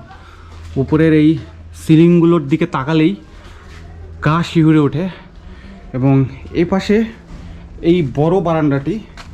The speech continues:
দেখা যায়। এই যে এখানকার সিলিংটি দেখেন, এখানকার যে ছাদটি ছিল এই ছাদটিও এখন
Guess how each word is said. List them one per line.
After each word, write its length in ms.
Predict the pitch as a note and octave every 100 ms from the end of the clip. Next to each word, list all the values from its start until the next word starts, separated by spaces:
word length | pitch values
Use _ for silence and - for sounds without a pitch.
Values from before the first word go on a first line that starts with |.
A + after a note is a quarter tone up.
| A#2+
দেখা 280 | C3+ C3 C3
যায়। 200 | A#2 G#2+ F2+ - - - - - - - -
এই 160 | G#3
যে 260 | G#3+ A#3 G3+ - -
এখানকার 420 | - E3+ G#3+ G#3 G#3
সিলিংটি 460 | - C#3+ C3+ B2+
দেখেন, 320 | B2 A#2+ D3 C#3
এখানকার 520 | D#3+ D#3+ F3 F3+ F3+ D#3
যে 140 | F3+ F3+
ছাদটি 400 | - D#3 - F3+
ছিল 280 | - E3 A3 G3+
এই 140 | -
ছাদটিও 460 | D3 D#3 D3+ - F3+
এখন 320 | D3+ - E3+